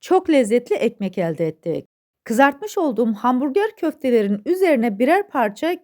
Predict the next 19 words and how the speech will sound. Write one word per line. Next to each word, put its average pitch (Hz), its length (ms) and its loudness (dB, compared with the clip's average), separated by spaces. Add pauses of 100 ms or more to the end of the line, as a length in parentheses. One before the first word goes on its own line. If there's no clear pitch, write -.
cheddar 262 380 -2
peyniri 202 380 -2
koydum. 165 520 -4 (540)
Bunlar 294 340 2
da 190 60 -2
eridikten 302 580 -2
sonra 202 440 -2
hamburger 262 460 0
ekmeklerinin 208 640 -2
arasına 254 500 -2
koyuyorum. 175 640 -2 (800)
Biraz 349 360 4
turşu 339 380 -6
koyuyorum. 320 640 -2 (1800)
Daha 285 280 2
önce 330 180 0
de 262 100 4
söylediğim 302 680 2
gibi 220 340 -4